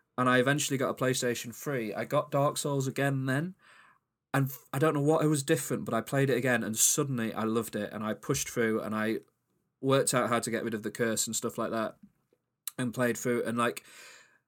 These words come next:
the act of finishing that game, like, actually completing that game for the first time, was the most rewarding moment I've ever had in a video game, because it is such a brutally, crazily difficult game. Like, this is a game where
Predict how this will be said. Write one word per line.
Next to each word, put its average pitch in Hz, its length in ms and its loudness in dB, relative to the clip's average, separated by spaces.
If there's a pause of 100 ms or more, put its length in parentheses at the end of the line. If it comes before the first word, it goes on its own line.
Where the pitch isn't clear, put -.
the 131 280 -2
act - 420 0
of 135 120 -2
finishing 147 640 0
that - 140 -4
game, 123 280 0
like, 139 160 -4
actually 127 320 -2
completing 131 640 -4
that 117 160 -4
game 117 260 -2
for 120 100 -12
the 113 60 -4
first 110 340 -4
time, 110 400 -2
was 113 240 -4
the 120 120 -4
most 117 420 -2
rewarding 120 520 2
moment 107 440 -4
I've 104 200 -6
ever 110 180 -6
had 107 200 -4
in 107 100 -6
a 104 40 -4
video 104 300 -6
game, 104 240 -6
because 117 260 -8
it 78 80 -6
is 110 100 -4
such - 540 2 (100)
a 127 80 0
brutally, 123 920 0 (560)
crazily 123 640 0
difficult - 400 -4
game. 107 180 -2
Like, 104 160 -6
this 151 140 4
is 165 100 2
a 156 40 2
game 127 280 4
where 107 380 0